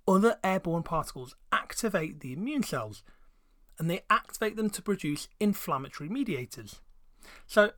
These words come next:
an inflammatory mediator is basically a chemical messenger that promotes an inflammatory response. The cells that produce these mediators include things like neutrophils, monocytes, macrophages, as I've referred to, and lymphocytes.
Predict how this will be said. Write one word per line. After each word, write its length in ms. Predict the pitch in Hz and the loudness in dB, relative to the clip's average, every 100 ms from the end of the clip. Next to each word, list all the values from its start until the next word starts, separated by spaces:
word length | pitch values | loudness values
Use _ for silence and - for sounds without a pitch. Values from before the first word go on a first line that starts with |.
| - | 4
an 80 | 220 | 4
inflammatory 440 | 214 403 - 254 | 4 -4 -2 2
mediator 440 | 226 170 147 - | 4 4 2 0
is 60 | 143 | -6
basically 300 | 302 - 170 | -4 2 2
a 40 | |
chemical 500 | 170 - 190 175 - | 2 2 2 4 2
messenger 480 | 170 175 - 156 151 | 2 2 0 -2 -2
that 160 | 143 - | -6 -4
promotes 540 | 175 165 165 175 - - - | 2 6 6 4 -10 -4 0
an 220 | 170 165 | 2 2
inflammatory 680 | 170 175 - 139 147 - 139 | 0 0 0 -4 -4 -6 -6
response. 580 | 131 - 240 123 - - - - - - - - | -6 2 2 0 -14 -20 -20 -20 -20 -20 -20 -4
The 80 | 196 | -2
cells 380 | - 185 202 226 | 4 6 6 4
that 100 | 226 | -4
produce 340 | - - 175 | -4 -2 -2
these 160 | - 156 | -2 -2
mediators 540 | 160 147 143 - 151 | 0 0 -2 -4 -6
include 320 | 156 151 160 139 | -6 -4 -4 -4
things 180 | 123 | -6
like 140 | 151 185 | -6 -4
neutrophils, 640 | 262 - - 147 117 110 - - - - | -4 -4 -6 -4 -6 -12 -18 -20 -20 -2
monocytes, 600 | 208 240 262 - 135 135 - - | 6 8 8 4 -2 -4 -10 0
macrophages, 720 | 294 233 220 190 147 135 127 | 0 2 -2 0 0 -2 -6
as 120 | 131 135 | -6 -8
I've 100 | 127 | -8
referred 300 | - 156 - | -2 -4 -4
to, 180 | 123 - | -10 -2
and 260 | 175 196 208 | 2 6 6
lymphocytes. 800 | 233 - 185 135 - - - | 4 2 -4 -4 -8 -12 -18